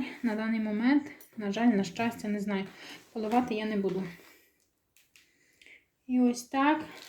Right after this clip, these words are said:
саме ось таким планом буде проходити моя адаптація. Як буде, не знаю, тому що світлом, з холодами, але надіюся, що буде все круто.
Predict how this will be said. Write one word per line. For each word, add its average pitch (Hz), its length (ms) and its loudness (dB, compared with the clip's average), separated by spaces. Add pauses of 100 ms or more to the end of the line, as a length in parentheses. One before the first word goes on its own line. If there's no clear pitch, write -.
(220)
саме 233 400 -2
ось 202 260 -2
таким 208 440 -6
планом 254 440 6
буде 208 180 -4
проходити 220 540 -8
моя 208 280 -2 (580)
адаптація. 214 760 -4
Як 240 140 2
буде, 226 220 0
не 220 160 -2
знаю, 254 520 6
тому 208 280 0
що 180 280 -8 (1160)
світлом, 240 680 -4
з - 120 -10
холодами, 214 800 0 (300)
але 214 180 -8
надіюся, 220 680 -2
що 180 200 -12
буде 208 300 -6
все 208 280 -6
круто. 196 440 -14